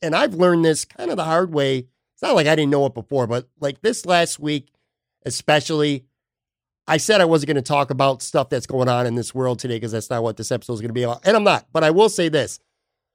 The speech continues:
I struggled last week with focus big time. Last Tuesday, I had Mike Harrington from the Buffalo News on. Really good guest,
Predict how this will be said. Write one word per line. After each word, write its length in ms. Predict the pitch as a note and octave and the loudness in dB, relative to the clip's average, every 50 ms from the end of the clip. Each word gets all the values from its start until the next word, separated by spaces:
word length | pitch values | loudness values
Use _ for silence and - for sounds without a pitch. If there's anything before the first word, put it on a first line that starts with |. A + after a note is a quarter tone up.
| _ _ _ _ _ - | _ _ _ _ _ -2
I 120 | C#3 G3 | 0 0
struggled 460 | A3+ - - - G3 F#3+ D#3+ D#3+ D3 C#3+ | 0 0 2 4 4 4 4 4 2 4
last 280 | C#3+ C#3+ B2+ - - | 4 2 2 0 -2
week 240 | C#3+ D3 C3+ B2 - | -4 -4 -4 -4 -4
with 240 | C#3+ C3 A#2+ - _ _ | -4 -4 -4 -4 _ _
focus 520 | - C#3+ C3 B2 - G#2 - - - - - _ _ _ _ _ _ _ - | 0 0 0 0 -2 -8 -10 -10 -10 -10 -12 _ _ _ _ _ _ _ -4
big 220 | G#2+ C#3+ C#3 A2 | -2 -2 -2 -2
time. 340 | - A#2+ A2 G#2 F#2+ G2+ G#2+ _ - | -2 -2 -2 -2 -2 -4 -6 _ -2
Last 280 | C3+ C#3+ D#3 - - | 0 0 0 0 -2
Tuesday, 280 | - E3+ D#3 E3 D#3 C#3+ | -4 -2 0 2 2 2
I 40 | C#3 | 4
had 140 | C#3+ C#3 | 2 2
Mike 240 | C3 C#3 C#3+ C#3+ C#3+ | 2 2 2 0 0
Harrington 360 | - D3 D3 C#3+ C3 A#2+ C3+ | 0 0 0 0 -2 -4 -8
from 120 | B2 C3+ B2+ | -6 -6 -6
the 60 | A#2+ | -4
Buffalo 400 | A2+ B2+ C3+ B2+ - C3 A#2 A2+ | -2 -2 -2 -2 -2 -2 -4 -2
News 260 | A#2 B2 A#2+ A2+ G#2+ | -2 -2 -2 -4 -4
on. 280 | A#2+ A2 G2+ G2+ G2+ F#2+ | -4 -6 -6 -8 -10 -8
Really 260 | A#2+ C#3 D3+ D#3 D#3+ | -4 -2 -2 -2 -2
good 240 | C#3+ D3+ C#3 C3 A2+ | -2 -2 -4 -4 -2
guest, 420 | - C#3+ C#3 C#3 C3+ - - _ | -2 0 0 0 0 -4 -8 _